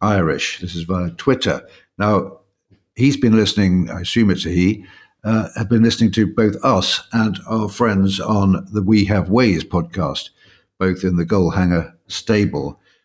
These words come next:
And he's struck by the contrary views between you, Saul, and James Holland, our friend James Holland, on the subject of Mark Clark, the American general.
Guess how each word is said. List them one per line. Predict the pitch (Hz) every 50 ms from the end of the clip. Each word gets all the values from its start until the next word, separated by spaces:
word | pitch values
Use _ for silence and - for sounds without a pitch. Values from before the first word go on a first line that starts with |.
| _ _ _ _ _ _ _ _ -
And | 110 110 113 110 107 90
he's | - - 117 110
struck | - - 143 - - -
by | 110 101
the | - 110 104 98 98 - - - - _
contrary | - - 165 180 175 - - - 117 104 98 101 104 98
views | 92 98 117 127 120 98 78 78 85 90 - - - - _ - - _ _ _
between | - 95 - 120 107 98
you, | 98 110 143 156 139 117
Saul, | - - - 104 85 76 73 80 98 98 - - _ _ _ _ _ _ _ -
and | 113 110 107 104 95 - - - 101
James | - 127 117 107 101 101 101 98 95 - - - - _ _
Holland, | - - 120 113 90 80 78 82 76 - - -
our | - 90 87 85
friend | - - 87 87 87
James | 85 104 92 85 78 76 -
Holland, | - 107 101 101 101 95 - - - - - - -
on | 139 143 143 143 143
the | 135 123
subject | - - 117 98 - - 95 - -
of | 104 95
Mark | 104 113 113 110 104 98 - - -
Clark, | - 139 131 107 85 - -
the | - 101
American | 95 98 101 98 90 82 90 90 87
general. | 87 - 127 117 107 104 87 78 - -